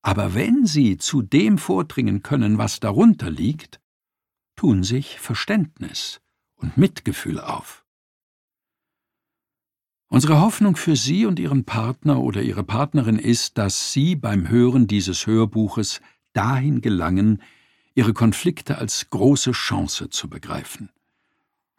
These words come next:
Dass Sie eine tiefere Einsicht in Ihre eigene Streitkultur gewinnen und sehen,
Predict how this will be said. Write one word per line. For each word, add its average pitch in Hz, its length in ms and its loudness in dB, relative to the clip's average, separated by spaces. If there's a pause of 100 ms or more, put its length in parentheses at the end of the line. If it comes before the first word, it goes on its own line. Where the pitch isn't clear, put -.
(100)
Dass 127 180 0
Sie - 160 0
eine 127 320 2
tiefere 127 480 -2
Einsicht 120 680 2
in 120 100 6
Ihre 113 300 2
eigene 120 420 2
Streitkultur 117 840 -6
gewinnen 120 420 2
und 95 220 -4
sehen, 107 460 2